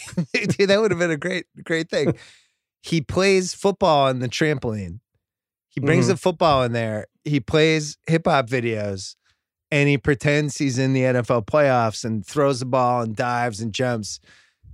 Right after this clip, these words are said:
Speaker 1: and has these whole, has these whole ga-,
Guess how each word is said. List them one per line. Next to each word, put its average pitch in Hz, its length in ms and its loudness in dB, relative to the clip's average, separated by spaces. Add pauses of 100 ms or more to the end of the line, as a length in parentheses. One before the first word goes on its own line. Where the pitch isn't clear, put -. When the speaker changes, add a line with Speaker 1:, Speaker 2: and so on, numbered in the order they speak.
(140)
Speaker 1:
and 123 460 0 (160)
has 151 400 0
these 143 240 -2
whole, 143 520 0
has 139 240 0
these 139 180 -2
whole 139 320 2
ga-, 139 460 -2